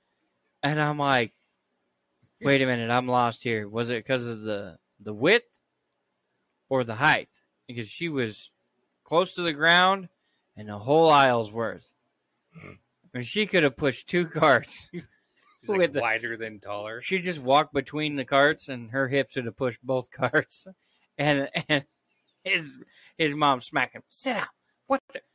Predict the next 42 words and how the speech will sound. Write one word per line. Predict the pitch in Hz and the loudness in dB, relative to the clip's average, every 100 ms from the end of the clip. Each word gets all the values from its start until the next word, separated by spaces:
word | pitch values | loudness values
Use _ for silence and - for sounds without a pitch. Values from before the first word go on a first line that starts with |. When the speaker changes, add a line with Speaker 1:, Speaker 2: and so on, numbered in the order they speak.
| _ | _
Speaker 1:
Stop | - - 254 226 | -12 -2 2 2
it." | 175 - _ 180 | 0 -10 _ -16
<laughs> | 156 - _ _ - | -16 -18 _ _ -4
He's | 180 - 175 | -4 -4 0
smacking | 190 165 156 | 2 2 0
him | 147 | -4
in | |
the | 139 | -2
head, | 135 143 143 | 2 2 0
and | 123 | -4
I | |
walked | 127 135 - | -4 -4 -4
up. | 147 143 | -4 -2
I | 135 | -4
was | 123 | -4
like, | 123 120 | -6 -4
"Wait | 165 | -6
a | |
minute, | 143 113 | -6 -8
width | - 143 139 | -8 -6 -6
or | 123 | -4
height?" | 147 - | -6 -6
And | 123 | -10
he | 127 | -10
goes, | 123 117 _ _ _ _ _ _ _ | -10 -10 _ _ _ _ _ _ _
"Uh, | 127 123 123 123 123 | 0 2 4 2 -2
did | 117 127 | -4 -2
it | 127 | -4
matter?" | - 131 135 156 233 294 240 - | -4 -4 0 2 4 2 -2 -10
Speaker 2:
Hmm. | 110 _ _ _ _ _ | -20 _ _ _ _ _
Speaker 1:
And | 277 262 | 0 2
I | 233 | 2
was | 208 | 2
like, | 214 170 - _ _ _ _ _ _ _ _ _ _ - _ _ | 2 0 -2 _ _ _ _ _ _ _ _ _ _ -20 _ _
"Okay, | 151 175 165 | -8 -2 -2
this | 156 156 | -2 -2
five-year-old's | 165 147 147 151 135 | 2 2 2 0 2
got | 143 143 | 0 0
it | - | 0
figured | 160 151 160 | -2 0 2
out." | 180 139 - _ _ _ _ _ | 2 2 -4 _ _ _ _ _
<laughs> | 123 147 | -10 -8